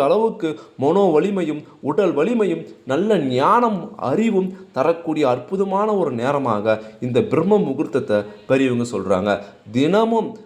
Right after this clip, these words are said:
நாம் இந்த பிரம்ம முகூர்த்தத்தில் எழுந்து சிந்திப்பதன்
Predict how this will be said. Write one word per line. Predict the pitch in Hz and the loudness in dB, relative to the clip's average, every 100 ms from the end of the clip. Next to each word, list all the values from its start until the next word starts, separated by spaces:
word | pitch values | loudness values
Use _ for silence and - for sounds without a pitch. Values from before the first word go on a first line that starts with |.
| - | -2
நாம் | 135 156 170 131 | 0 0 -4 -6
இந்த | 147 135 117 | -2 0 0
பிரம்ம | 170 190 180 147 | 0 0 0 -2
முகூர்த்தத்தில் | 147 190 190 190 180 131 113 131 | -2 -2 0 -2 -2 -2 0 2
எழுந்து | 170 196 151 160 165 - - | 2 2 0 -2 -2 -8 -10
சிந்திப்பதன் | 165 185 214 208 185 | -4 -2 0 2 2